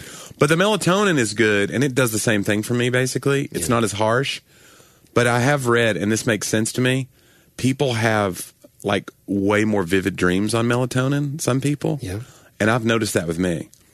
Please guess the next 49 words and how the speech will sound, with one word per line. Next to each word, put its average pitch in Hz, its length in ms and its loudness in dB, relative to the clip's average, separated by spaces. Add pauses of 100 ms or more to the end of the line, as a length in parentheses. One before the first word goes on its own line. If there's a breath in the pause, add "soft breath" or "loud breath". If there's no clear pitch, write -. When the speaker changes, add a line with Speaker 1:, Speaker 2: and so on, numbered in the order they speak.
(200 loud breath)
Speaker 1:
'Cause 113 120 2
it 117 100 0
puts 147 180 -2
you 143 60 2
into 117 120 0
a 104 60 0
deeper 104 280 -2
sleep, 104 320 -2
I 131 100 2
guess. 147 440 -2
Speaker 2:
Mm-hmm. 87 320 -8 (480 soft breath)
Speaker 1:
Which, 113 300 -2
so 117 260 0 (500)
it's 131 220 -2
not 165 140 2
like 131 160 0
it's - 100 -2
really 113 160 2
affecting 127 440 0
the 101 60 0
dreams, 95 320 -2
but 101 140 -2
I 101 80 0
think 110 240 -4
you're 101 120 -2
going 98 340 0
into 90 200 -2
a 87 60 -2
rem 92 460 0
sleep 110 400 -2
quicker. 147 480 -2
Speaker 2:
Yep. 110 180 -6 (460 soft breath)
Speaker 1:
Which 107 280 -2
is 92 140 -4
when 104 160 0
you 92 220 -2
have 95 180 0
deep 95 180 0
dreams, 107 380 0 (400 loud breath)
vivid 104 200 0
dreams. 107 360 0 (140)
And 95 340 0
so 107 100 0
some 139 160 -2
people 120 140 0
have, 92 120 -2
like, 92 200 -4
almost 104 240 0
hallucinogenic, 92 800 0